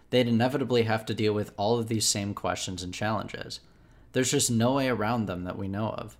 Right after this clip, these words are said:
Even if the hypothetical Proxima Centaurians had the tech to send a ship here twice as fast and a twenty thousand year head start on us,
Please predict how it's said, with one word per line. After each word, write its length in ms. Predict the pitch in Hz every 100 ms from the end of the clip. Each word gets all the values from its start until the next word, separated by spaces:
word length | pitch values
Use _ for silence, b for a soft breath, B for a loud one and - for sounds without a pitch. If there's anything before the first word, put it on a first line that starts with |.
| - b b b b b b
Even 420 | 131 143 165 147 -
if 260 | 127 117
the 140 | 117 101
hypothetical 680 | 104 107 104 101 98 -
Proxima 500 | - 95 92 - 95
Centaurians 800 | - 92 - 101 101 104 117 - -
had 140 | 107
the 60 | 135
tech 260 | - 117 -
to 60 |
send 260 | - 113 104
a 40 |
ship 260 | - 107 -
here 160 | 101
twice 420 | - - 98 110 110
as 100 | -
fast 520 | - 104 120 - - B B B B
and 280 | 131 135 113
a 60 |
twenty 300 | 107 - 107
thousand 380 | 104 107 101 101
year 140 | 101 101
head 180 | 104
start 320 | - - 101 123
on 140 | 139
us, 220 | 151 -